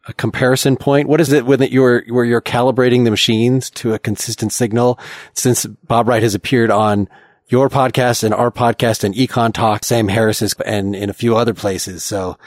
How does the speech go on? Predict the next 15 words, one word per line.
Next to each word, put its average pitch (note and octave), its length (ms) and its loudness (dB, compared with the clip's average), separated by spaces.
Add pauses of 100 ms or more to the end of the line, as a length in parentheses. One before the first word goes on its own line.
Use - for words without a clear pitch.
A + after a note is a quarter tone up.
(640)
you D#3 160 2
can D3 260 4
rate F3+ 280 2
the F3+ 80 0
quality D#3+ 460 2
of C3 100 2
the C#3 80 2
various C#3 300 2
podcasts C#3 680 0
by B2+ 140 2
listening B2+ 420 2
to A#2+ 100 0
the B2 100 2
same A#2 320 2
guest. G2+ 460 -2